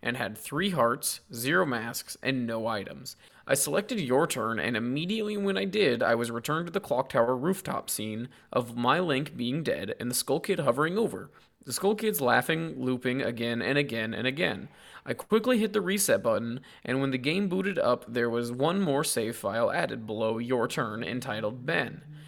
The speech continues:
Ben's save file is right back where it was before I deleted it,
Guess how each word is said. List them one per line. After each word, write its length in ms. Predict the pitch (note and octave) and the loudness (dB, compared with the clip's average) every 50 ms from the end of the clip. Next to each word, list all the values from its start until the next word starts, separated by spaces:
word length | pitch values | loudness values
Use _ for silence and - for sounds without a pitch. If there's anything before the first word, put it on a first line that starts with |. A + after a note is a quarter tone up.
| - - - | -20 -16 -12
Ben's 440 | - C3 C3+ F3 A3 A#3+ C4 B3 - | -8 -2 0 2 2 2 2 2 2
save 260 | - A#2+ A2 A2 A#2+ | 2 2 0 0 -4
file 420 | - - A#2 A#2 A#2 G#2+ A#2 C#3 - | -4 -4 -2 0 2 2 2 2 0
is 320 | - A#2 B2 A#2+ A#2+ A#2 A2+ - - G1+ - | 0 -2 -2 -4 -6 -10 -14 -16 -20 -16 -14
right 500 | - A#2+ A#2+ B2+ C3+ E3+ G#3 - D#3 A#2+ | -12 -2 4 4 6 6 4 0 -2 -2
back 420 | B2+ A#2+ G#2+ A2 G2+ - - - - _ _ _ _ _ _ _ | -2 -2 -2 -4 -6 -8 -10 -16 -20 _ _ _ _ _ _ _
where 240 | _ - B2+ B2+ A#2+ | _ 0 4 4 6
it 80 | A#2 G2 | 4 4
was 380 | C3 E3+ F#3 E3+ C#3+ C#3+ D3 | 6 6 8 8 8 6 4
before 500 | D3 C3+ B2+ C#3 C#3 - B2+ G#2+ A2 - | 0 2 2 2 2 2 -2 0 2 2
I 40 | G#2 | 2
deleted 420 | A2+ A#2+ B2+ E3 F3+ D3 A#2+ G2+ - | 2 0 -2 -2 -4 -4 -6 -10 -8
it, 240 | - C3 G2+ - | -8 -8 -8 -8